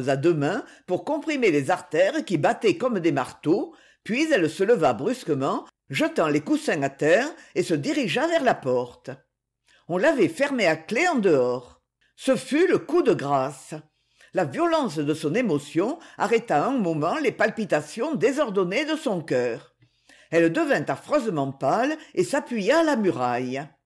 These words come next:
Mais elle n'était pas de celles qui s'abandonnent à un évanouissement progressif. Par un énergique effort, elle réprima ce vertige, puis se dirigea vers son lavabo,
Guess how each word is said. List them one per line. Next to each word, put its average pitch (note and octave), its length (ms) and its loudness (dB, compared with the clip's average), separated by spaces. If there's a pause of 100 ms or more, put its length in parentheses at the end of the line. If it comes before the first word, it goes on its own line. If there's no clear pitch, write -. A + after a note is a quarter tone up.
(560)
Mais A#3 300 2
elle G3 220 2
n'était F3 300 0
pas G#3+ 320 0
de G3+ 160 -2
celles F3 380 0
qui D3 100 -4
s'abandonnent F3 800 0 (200)
à E3+ 100 0
un D#3+ 160 0
évanouissement G#3+ 880 0
progressif. F3 1000 -2 (540)
Par F3+ 160 0
un E3 140 2
énergique A#3 520 0
effort, D3+ 520 -2 (140)
elle D#3+ 160 2
réprima A#3+ 500 0
ce - 120 -10
vertige, D3+ 720 0 (320)
puis D4+ 220 2
se C4 140 -4
dirigea G#3+ 500 -2
vers C#3+ 160 0
son C3+ 140 -6
lavabo, D3 680 0